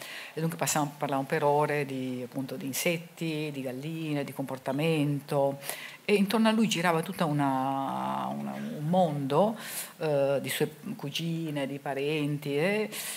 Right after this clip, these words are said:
eh, che era, eh, l'ultimo mondo centroeuropeo, se così si può dire, no? Perché si va lì, si parlava, è molto diverso come si immagina, non so,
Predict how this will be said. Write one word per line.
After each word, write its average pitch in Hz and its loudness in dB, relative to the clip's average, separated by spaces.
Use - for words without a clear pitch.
eh, 160 0
che 156 -4
era, 262 0
eh, 208 -2
l'ultimo 226 0
mondo 190 2
centroeuropeo, 175 0
se - -14
così 143 -8
si - -10
può 143 -6
dire, 139 -6
no? 190 0
Perché 143 -4
si 143 -2
va 135 2
lì, 170 0
si - -6
parlava, 135 0
è 196 -2
molto 240 2
diverso 220 4
come 160 0
si 151 -2
immagina, 156 0
non 151 0
so, 139 2